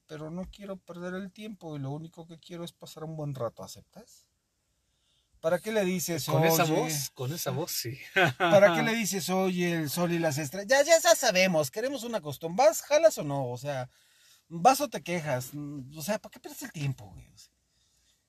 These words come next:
Speaker 1: o sea, mejor ese tiempo lo invertimos en el precalentamiento, este, nos ponemos de acuerdo, o me acompletas para el cuarto, o, o no sé qué <laughs> diablos tenga que pasar, pero ya, ya es más franco, o sea, ¿para qué darle tantas vueltas a que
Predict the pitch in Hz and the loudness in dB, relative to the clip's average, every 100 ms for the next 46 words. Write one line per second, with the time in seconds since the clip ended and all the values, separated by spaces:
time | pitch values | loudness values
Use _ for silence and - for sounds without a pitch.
0 | _ _ _ _ - 135 190 180 160 147 | _ _ _ _ -12 -2 0 0 -2 -2
1 | 202 208 202 190 208 196 196 190 151 143 | -2 -2 -2 -4 -6 -6 -4 -4 -2 -4
2 | 156 170 147 151 135 127 123 127 127 135 | -6 -8 -6 -6 -4 -6 -8 -12 -8 -8
3 | 131 147 180 175 165 170 208 226 135 120 | -8 -6 -6 -6 -8 -8 -8 -10 -12 -12
4 | 120 - 120 - 123 147 135 127 - 180 | -14 -12 -14 -10 -8 -6 -6 -8 -6 -6
5 | 165 180 247 _ _ - _ _ 131 127 | -6 -8 -10 _ _ -20 _ _ -8 -2
6 | 127 123 131 135 160 - - 120 120 139 | -2 -2 -6 -8 -10 -12 -14 -14 -8 -6
7 | 151 180 135 113 120 120 131 139 175 233 | -6 -6 -8 -8 -6 -4 -2 -4 -4 -6
8 | 240 202 214 139 196 190 196 202 196 185 | -4 6 8 8 2 -2 -2 -4 -4 -2
9 | 165 170 202 202 131 _ _ _ _ - | 0 0 0 -4 -4 _ _ _ _ -12
10 | 147 214 269 220 262 277 269 - 156 185 | 0 2 2 2 0 0 -2 0 0 0
11 | 185 135 156 143 160 165 233 254 233 208 | -4 -6 -6 -6 -4 -4 -2 -2 -2 -4
12 | 190 202 196 175 151 143 151 180 180 202 | -4 -4 -4 -6 -6 -4 -2 -4 -4 -6
13 | 170 139 - 127 | -6 -10 -8 -10